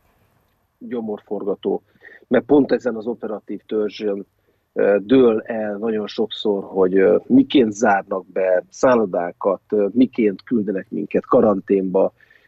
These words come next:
ö, hogyan vesznek, ö, keleti, nem európai engedélyezésű vakcinákat, milyen beszerzéseket folytatnak le ezerkilencvenkét milliárd forint, ö, értékben.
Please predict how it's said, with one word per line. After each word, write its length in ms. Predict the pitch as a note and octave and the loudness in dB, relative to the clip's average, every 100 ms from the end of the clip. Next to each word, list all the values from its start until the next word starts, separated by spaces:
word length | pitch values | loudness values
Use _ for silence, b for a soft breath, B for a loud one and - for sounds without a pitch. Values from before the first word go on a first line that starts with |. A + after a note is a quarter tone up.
| b | b
ö, 340 | G#2 G2 G2 F#2+ | 4 4 2 -2
hogyan 420 | - D3 A#2+ G#2+ | -2 0 0 -4
vesznek, 460 | G#2 G2+ G2+ F#2+ F#2 | -8 -14 -14 -14 -14
ö, 300 | - G2+ G2+ G#2 _ | -10 -8 -6 -8 _
keleti, 580 | C3+ A2 G2+ - G2 G2+ | 0 0 -2 -6 -6 -4
nem 280 | C3+ B2+ A2 | 0 2 2
európai 420 | G#2 G#2 - G2+ | -2 -2 -4 -6
engedélyezésű 720 | F#2+ F#2 F#2+ F#2 F#2+ F#2+ G2 | -4 -6 -4 -4 -4 -2 0
vakcinákat, 840 | G#2+ C#3 - G2+ F#2 F2+ - G2 | 2 0 0 -2 -2 -6 -6 0
milyen 380 | D3 C#3 E3 G#3 b b b | 4 4 2 -4 b b b
beszerzéseket 880 | - C3+ - A2+ G#2 G#2+ - G#2+ F#2+ | -2 -2 -2 -6 -6 -14 -12 -12 -14
folytatnak 640 | - G#2 - G2 - F#2+ - | -10 -10 -8 -10 -10 -10 -4
le 240 | G#2 G2+ - | -2 -2 -4
ezerkilencvenkét 1300 | B2 G#2 A#2 G#2+ B2+ A2 G2+ G#2 G#2 G2 A#2 G#2 - | -4 0 2 2 2 2 0 -4 -4 -2 0 0 2
milliárd 480 | A2+ G2+ F#2+ F2 - | 0 0 -2 -4 -2
forint, 420 | G#2+ F#2 F2 - | 0 0 -2 2
ö, 200 | G2 F#2 | 4 4
értékben. 720 | A#2 A2 - B2 A2+ B2 B2 | 4 2 4 2 4 2 2